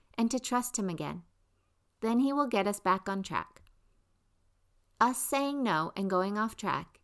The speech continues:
is, unfortunately, not a one-time thing for most of us. We tend to be trucking along, doing what we feel God wants us to do, and then out of nowhere, we get knocked off the track.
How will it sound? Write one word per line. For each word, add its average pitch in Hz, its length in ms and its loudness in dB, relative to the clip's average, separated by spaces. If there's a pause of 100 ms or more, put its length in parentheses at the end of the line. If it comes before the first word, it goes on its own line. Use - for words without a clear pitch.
(120)
is, 196 300 2 (100)
unfortunately, 208 1000 -4 (320)
not 202 220 8
a 233 80 4
one-time 214 480 2
thing 190 220 -2
for 170 120 -6
most 156 280 -6
of - 80 -12
us. - 280 -12 (800)
We 240 140 0
tend 262 280 2
to 285 60 -2
be 294 120 0
trucking 233 440 2
along, 180 480 2
doing 208 320 4
what 226 120 -2
we 247 120 -2
feel 208 280 0
God 202 240 -2
wants 185 300 -4
us 196 140 -6
to 214 100 -4
do, 175 300 0 (360)
and 208 160 0
then 214 160 2
out 214 200 2
of 202 100 -6
nowhere, 190 800 0
we 190 80 0
get - 240 -2
knocked 175 400 0
off 175 180 -4
the 180 80 -6
track. - 400 -8